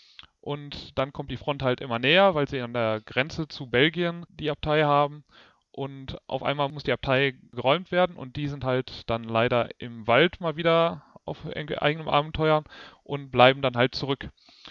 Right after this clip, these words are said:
und finden dann auf einmal die erste Abtei leer wieder, was die erstmal dann irgendwie ganz lustig finden. Ja, die freuen sich erstmal, sie wurden nicht erwischt, dass sie wieder ausgestipst sind und dann, ja, man kann ja dann die ganze Marmelade erstmal dann essen, wenn's leer ist,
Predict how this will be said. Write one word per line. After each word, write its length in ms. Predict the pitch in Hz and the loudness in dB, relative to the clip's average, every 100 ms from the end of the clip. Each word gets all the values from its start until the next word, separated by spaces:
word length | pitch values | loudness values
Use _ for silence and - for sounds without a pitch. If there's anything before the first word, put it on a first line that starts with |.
| - _ _ | -20 _ _
und 280 | 127 127 - | -14 -14 -12
finden 300 | - 160 - | -10 -6 -2
dann 160 | 143 | -2
auf 100 | 135 | -2
einmal 220 | 135 139 | -2 -2
die 320 | 131 127 123 123 | -2 -2 -2 -2
erste 300 | 131 131 123 | -2 -2 -4
Abtei 300 | - 131 117 | -2 0 2
leer 440 | 104 131 190 202 | 4 8 8 6
wieder, 440 | 208 202 202 220 - | 2 2 2 0 -8
was 180 | 147 147 | -8 -4
die 40 | |
erstmal 240 | 135 131 127 | -4 -4 -4
dann 220 | 120 123 | -6 -6
irgendwie 260 | 127 123 120 | -10 -6 -4
ganz 160 | 110 | -4
lustig 260 | 160 175 160 | -6 -10 -8
finden. 200 | 170 131 | -8 -2
Ja, 240 | 123 123 | 2 2
die 100 | 131 | 0
freuen 240 | - 143 135 | -2 -4 -2
sich 80 | |
erstmal, 320 | 131 131 135 127 | -4 -4 -4 -4
sie 140 | 120 | -4
wurden 140 | 135 | -6
nicht 100 | 135 | -4
erwischt, 440 | 117 190 - - - | -2 0 0 -2 -4
dass 140 | 170 | -4
sie 200 | 170 165 | -4 -4
wieder 300 | 160 156 151 | 0 2 2
ausgestipst 800 | 165 - 147 - - 165 - - | -4 -8 -12 -10 -10 -12 -14 -8
sind 340 | 160 156 156 - | -8 -6 -12 -10
und 420 | 127 127 123 - - - - | -10 -10 -14 -16 -18 -20 -8
dann, 340 | - 123 123 123 | -6 -6 -8 -2
ja, 240 | 104 117 | 2 4
man 100 | 123 | 2
kann 140 | 117 135 | -4 -2
ja 100 | 127 | -2
dann 140 | 127 | -2
die 60 | 123 | -2
ganze 200 | 127 139 | -6 -2
Marmelade 480 | 131 131 156 190 190 | 0 8 8 10 6
erstmal 500 | 170 175 170 180 165 | 4 2 0 -2 0
dann 180 | 156 | 0
essen, 360 | - 160 175 165 | -2 -4 -8 -6
wenn's 280 | 160 156 - | -6 -4 0
leer 240 | 151 151 | 2 2
ist, 280 | 156 147 - | 0 -6 -12